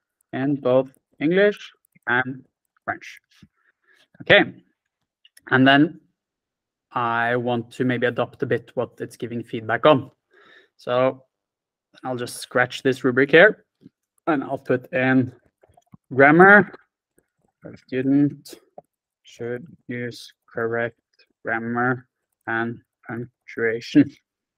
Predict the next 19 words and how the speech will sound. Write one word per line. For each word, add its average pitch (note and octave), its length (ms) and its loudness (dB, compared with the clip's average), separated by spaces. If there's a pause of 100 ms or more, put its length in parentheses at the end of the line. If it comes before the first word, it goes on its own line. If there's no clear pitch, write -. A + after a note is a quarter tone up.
(1000)
Okay, G#3 380 2 (1120)
so C3+ 120 -2
now D3 280 8
I'm D#3+ 240 8
happy C#3+ 340 0
with C3 220 0
my, B2 440 0 (240)
uh, A#2+ 80 -10
grammar A#2 520 -2
feedback B2 580 -4
in, A#2+ 420 -4 (500)
uh, A#2 460 -4
English A#2 340 -2
and A#2+ 160 0
French, - 520 2 (760)
uh, A#2 180 -4
A A#2+ 120 0
I A#2 80 2
feedback. A#2+ 360 2